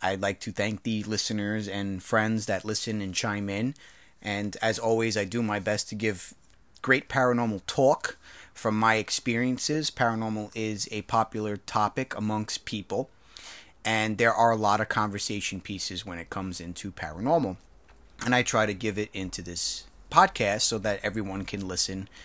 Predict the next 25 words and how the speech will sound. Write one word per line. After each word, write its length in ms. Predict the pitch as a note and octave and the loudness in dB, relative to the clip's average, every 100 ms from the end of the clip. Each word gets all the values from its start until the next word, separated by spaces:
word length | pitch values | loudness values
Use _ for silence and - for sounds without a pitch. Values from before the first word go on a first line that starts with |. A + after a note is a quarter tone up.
| - - | -16 -6
and 180 | G2+ | -2
chime 320 | - G2+ F2+ F#2+ | 2 2 0 -2
in. 240 | D#3+ F#2+ - - - - - - - - | -2 -2 -6 -20 -20 -20 -18 -18 -18 -4
But 120 | D3+ | 2
the 60 | F#3+ | 4
one 280 | G#3+ D#4 C#4 - - - | 6 6 4 -4 -20 -8
topic 520 | - - D#3 C#3 A#2+ | 2 8 8 8 0
that 160 | - A#2+ | 2 2
I 60 | A#2 | 4
haven't 340 | C3 B2+ A2+ | 4 0 -2
really 220 | A2+ A2+ | -2 -2
touched 420 | - - A2 - | -2 -2 0 0
on 340 | G#2+ G2+ G2 F#2 - | 0 0 -2 -8 -6
to 100 | A#2 | -6
give 240 | G#2 A2 | -2 -2
it 80 | A2 | -2
a 140 | A2 G2+ | -4 -6
dedicated 640 | F#2 G#2 G#2 - A2 G#2 | -2 -2 -2 -2 -2 -2
full 260 | - A2 - | -4 -4 0
episode 640 | A2+ - F#2+ - F#2 F#2+ G#2+ - - - - - - | -2 -2 -2 -2 -2 -4 -8 -18 -20 -20 -20 -12 -4
is 140 | B2+ | -2
the 80 | A#2 | 0
topic 580 | - D3+ E3+ F#3 D#3+ - - | 6 8 8 4 0 -2 4
of 460 | D#3+ A2 G#2 - - | 8 8 4 -4 -6
reincarnation. 880 | G#2+ A#2+ G#2+ G#2 A#2+ F3+ - E2 | -2 -2 -2 -2 -2 -2 -2 -4